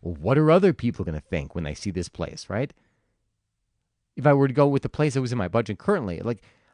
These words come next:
I was worried about what other people say, and that's stupid because, well, one, who, who cares what other people say? I know my friends wouldn't judge me. Who cares what other people think ab-,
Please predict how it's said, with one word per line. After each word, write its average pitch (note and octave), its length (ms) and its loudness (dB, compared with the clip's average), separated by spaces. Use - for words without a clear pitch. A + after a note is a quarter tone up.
I D3 80 4
was C3+ 200 2
worried C#4+ 280 0
about B2 180 0
what G#2 80 -2
other - 140 -2
people - 280 -12
say, D#3 260 0
and A2 100 -6
that's - 160 -10
stupid E3 500 2
because, G#2 680 -2
well, D#3 120 -6
one, F3+ 200 -2
who, D3 300 -4
who A3 140 -6
cares F#3 400 2
what G#2+ 80 -2
other C#2+ 120 -8
people - 240 -16
say? - 160 -10
I E3 60 -6
know F3 100 0
my B2+ 140 -2
friends A3+ 320 -4
wouldn't D#2+ 240 -12
judge C#2+ 280 -8
me. C#3 160 -8
Who A#3 120 -2
cares - 600 -4
what A2 100 -4
other G#2+ 140 -4
people A2+ 400 -6
think A3+ 280 -2
ab-, - 140 -12